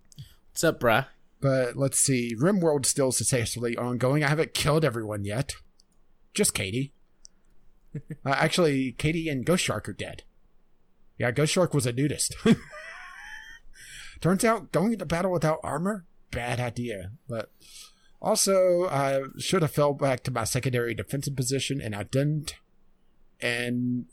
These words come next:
Speaker 2: he was the only one that was, it was either him that was the only one that was shooting or one other person that was able to shoot.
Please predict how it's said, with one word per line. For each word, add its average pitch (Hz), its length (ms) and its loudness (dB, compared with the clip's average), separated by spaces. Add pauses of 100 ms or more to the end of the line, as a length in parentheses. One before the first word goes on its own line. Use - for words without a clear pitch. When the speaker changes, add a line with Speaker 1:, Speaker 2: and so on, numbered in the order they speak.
Speaker 2:
he 131 180 -2
was 139 160 2
the 131 100 2
only 131 160 2
one 123 180 0
that 113 200 -4 (120)
was, 117 280 -6
it - 100 -18 (720)
was 147 220 -4
either 170 200 -4
him 165 300 -2
that 196 140 -2
was 147 160 0
the 160 80 0
only 151 120 0
one 151 120 0
that 135 100 0
was 131 100 0
shooting 147 460 -2
or 110 300 0 (160)
one 120 200 0
other 110 200 -2
person 110 380 -2
that 101 120 -4
was 104 140 -6
able 110 180 -6
to 110 80 -6
shoot. 120 440 -6